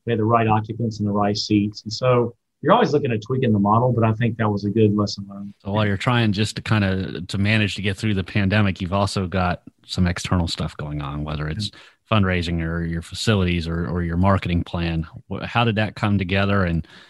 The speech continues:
Speaker 2: uh, i-, is it something where you, you got it going and, and you think you're going in the right direction, or is that something that it's still, uh, out there? You just need to move toward that and get through what you're going through
Speaker 1: Yeah,
Speaker 2: now.
Speaker 1: we, we jumped on that early. It was a, it was an emphasis for us. And,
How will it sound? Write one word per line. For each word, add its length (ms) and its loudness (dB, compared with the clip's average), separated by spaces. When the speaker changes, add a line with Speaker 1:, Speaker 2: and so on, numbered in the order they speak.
Speaker 2:
uh, 60 -4
i-, 400 -4
is 180 -4
it 100 -6
something 320 0
where 120 0
you, 200 0
you 200 -4
got 260 2
it 80 -4
going 400 4
and, 180 2
and 160 0
you 60 0
think 180 -2
you're 80 0
going 200 2
in 80 4
the 60 4
right 160 2
direction, 400 2
or 100 4
is 80 0
that 160 0
something 320 2
that 200 0
it's 180 -4
still, 520 2
uh, 260 -6
out 260 2
there? 200 0
You 120 -2
just 240 -6
need 220 2
to 180 -2
move 320 4
toward 360 2
that 260 -4
and 180 0
get 140 -4
through 220 0
what 200 -2
you're 60 -6
going 220 -2
through 200 -4
Speaker 1:
Yeah, 120 4
Speaker 2:
now. 60 -2
Speaker 1:
we, 180 -8
we 180 4
jumped 300 2
on 120 2
that 100 2
early. 300 4
It 60 4
was 200 6
a, 140 2
it 60 2
was 140 2
an 80 4
emphasis 340 0
for 180 2
us. 300 4
And, 280 0